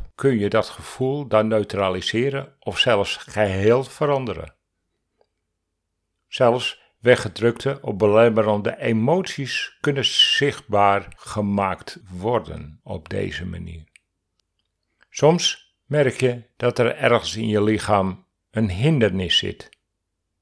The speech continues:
Men zegt dan een blokkade te voelen. Het stroomt er dan niet door. Dan is het goed te visualiseren wat het is waarom het niet kan doorstromen. Is het een muur? Is het een stuk hout?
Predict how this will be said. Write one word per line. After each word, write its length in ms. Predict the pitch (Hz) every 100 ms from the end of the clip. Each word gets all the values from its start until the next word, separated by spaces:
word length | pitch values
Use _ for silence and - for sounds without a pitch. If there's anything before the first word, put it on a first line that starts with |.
| _ _ _ _
Men 160 | 107
zegt 320 | 95 117 110 -
dan 380 | 101 98 92 _
een 180 | - 101
blokkade 640 | 87 110 - 160 185 117 87
te 120 | 87
voelen. 480 | - 101 85 80 - _ _ _ _ _ _
Het 240 | - 101 -
stroomt 560 | - - 107 120 117
er 160 | - 95
dan 200 | 117 113
niet 200 | 101 90
door. 340 | 113 113 - - _ _ _ _ _ _ _ _ _ _ _ _
Dan 200 | 127 151
is 240 | 104 110 -
het 220 | 131 -
goed 240 | - 113
te 100 | 110
visualiseren 1040 | 98 107 95 104 98 98 - 104 92 98 113
wat 280 | 101 135 143
het 360 | 135 123 - -
is 540 | 120 120 - - -
waarom 360 | - 123 131 143
het 100 | 135
niet 200 | 131 143
kan 160 | 135 139
doorstromen. 680 | 180 160 - 95 87 76 - _ _ _ _ _ _ _
Is 160 | - 98
het 120 | 85
een 160 | 92 95
muur? 400 | 107 117 165 143
Is 200 | 113 -
het 100 | -
een 100 | 90
stuk 260 | - 104
hout? 460 | - 98 147 -